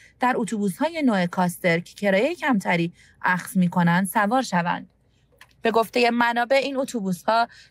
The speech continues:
زمانی که شامگاه در امتداد جاده شهید مزاری در غرب کابل حرکت می‌کنند، مملو و از مسافرانی هستند که همه یا دستفروش هستند و یا ک-، کارگران روزمزد که برای کار به مناطق دیگر شهر کابل رفتند.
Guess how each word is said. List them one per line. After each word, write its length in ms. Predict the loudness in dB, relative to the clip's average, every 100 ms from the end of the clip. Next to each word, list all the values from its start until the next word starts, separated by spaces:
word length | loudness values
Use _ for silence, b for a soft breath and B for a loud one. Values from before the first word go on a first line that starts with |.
| -2
زمانی 380 | 0 0 -4 -4
که 140 | -4
شامگاه 600 | -2 0 2 2 2 2
در 240 | 2 0 0
امتداد 520 | -2 -2 0 0 -2
جاده 600 | -2 -2 -2 -2 0 -2 B B
شهید 460 | -6 -2 0 0 -4
مزاری 540 | 0 2 2 2 2 2
در 200 | 0 0
غرب 400 | 0 0 2 0
کابل 380 | 0 0 2 2
حرکت 400 | 0 0 -2 -2
می‌کنند، 520 | -2 0 2 2 0 -4 B B
مملو 480 | 0 0 0 2 2
و 120 | 2
از 220 | 2 2
مسافرانی 640 | 0 0 -2 0 0 0 0
هستند 520 | -2 0 0 0 -2 B B
که 140 | -6 -2
همه 280 | 0 0
یا 160 | 0 0 2
دستفروش 680 | 2 0 -2 0 0 -2 -4
هستند 520 | -4 -2 0 2 0 B B B
و 120 | 0
یا 120 | 0
ک-، 240 | -2 -6 -6
کارگران 600 | 0 2 2 2 2 2
روزمزد 680 | 0 -2 -8 -2 0 2 0 B B
که 140 | -2 2
برای 400 | 2 0 -2 -4
کار 240 | 0 2 2
به 120 | 2
مناطق 460 | 2 2 0 -2
دیگر 320 | -2 0 0 0
شهر 280 | -2 -2
کابل 340 | -2 0 0 2
رفتند. 540 | 0 -2 -2 -4 -4